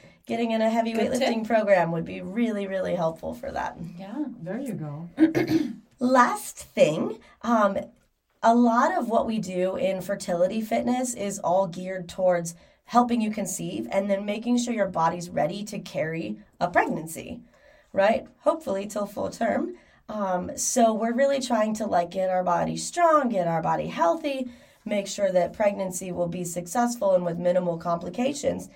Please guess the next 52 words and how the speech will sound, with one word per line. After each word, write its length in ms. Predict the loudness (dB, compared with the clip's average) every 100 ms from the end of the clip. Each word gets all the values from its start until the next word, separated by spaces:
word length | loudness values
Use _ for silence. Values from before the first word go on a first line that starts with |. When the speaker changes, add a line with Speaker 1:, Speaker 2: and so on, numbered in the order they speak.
| -20 _ -14 -4
Speaker 1:
Um, 440 | 0 2 0 -6 _ -20 _
when 420 | -8 2 4 4
you 140 | 2
go 340 | 4 10 10 10
to 200 | 2 -6
a 40 | -4
fertility 760 | -2 0 4 4 2 -4 -8 -12 -20 _ -4
place, 500 | 2 4 2 -4 -14 _ _ _ _ _ -14
they 200 | -4 2
are 160 | 2 2
going 320 | 4 4 4
to 140 | 2 -2
address 340 | 0 2 0
B 160 | -4 -4
M 140 | -4
I 200 | -4 -2
with 200 | -4 -4
you, 280 | 0 2 2 -4 -20 -20 -2
which 260 | 0 0
you 100 | -4 0
guys 260 | 2 2
know 260 | 2 4 6
how 160 | 6
I 140 | 2 0
feel 220 | -2 0
about 320 | 2 2 6
it. 180 | 6 4
Speaker 2:
Mm-hmm. 640 | 0 -2 -2 -4 0 2 4
Speaker 1:
It 80 |
infuriates 840 | 2 0 2 6 6 6 2 0 -2
me 140 | -2
to 160 | -2 -2
no 380 | 0 4 6 6
end. 380 | 6 6 4 2
And 240 | 2 4
I 80 | 4
actually, 560 | 4 4 2 0 0 0
um, 260 | 0 0 0
went 160 | -2
into 200 | -2 -4
the 140 | -4 -6
research 440 | -6 -6 -6 -2
on 120 | 0
this 200 | 0 -2
too, 320 | -6 -4 0
and 180 | 0 2
there 180 | 6 6
is 200 | 6 0
no 420 | -2 6 8 8
research 580 | 4 0 -2 -2 -2 0
that 160 | 0 0
suggests 800 | -2 -4 -2 0 0 0 -4